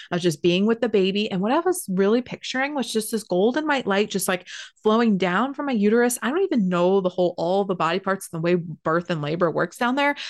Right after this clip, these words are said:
but I was just seeing it flow downwards is what I was seeing, and out. Um, right out, <laughs> out vaginally. And I was just seeing that energy, um, just moving downwards and with really ease and with this grace and with this protection,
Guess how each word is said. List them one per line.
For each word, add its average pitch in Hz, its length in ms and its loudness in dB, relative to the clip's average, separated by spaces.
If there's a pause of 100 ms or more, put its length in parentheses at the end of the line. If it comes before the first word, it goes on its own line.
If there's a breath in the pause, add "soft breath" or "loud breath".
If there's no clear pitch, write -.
(140 loud breath)
but 185 60 -2
I 190 40 0
was 220 100 -2
just 262 160 -4
seeing 254 200 0
it 190 120 -2
flow 196 560 4
downwards 160 800 -4
is 180 120 -12
what 165 100 -2
I 160 80 -4
was 170 180 -8
seeing, 160 320 -4
and 156 180 -6
out. - 420 -6 (480 loud breath)
Um, 160 380 0
right 170 400 0
out, 165 260 -2
<laughs> 175 280 -4
out 180 200 -2
vaginally. 180 600 -2 (140)
And 247 140 -8
I 190 100 0
was 196 80 0
just 226 260 0
seeing 254 360 2
that 220 180 0
energy, 185 640 -2
um, 165 280 0
just 165 180 -4
moving 220 560 4
downwards 170 680 0
and 170 200 -2
with 170 200 0
really 214 440 2
ease 175 460 0
and 165 180 -6
with 170 140 -2
this 240 220 -2
grace 175 480 0
and 175 80 -2
with 190 100 -2
this 208 160 -4
protection, 180 800 -6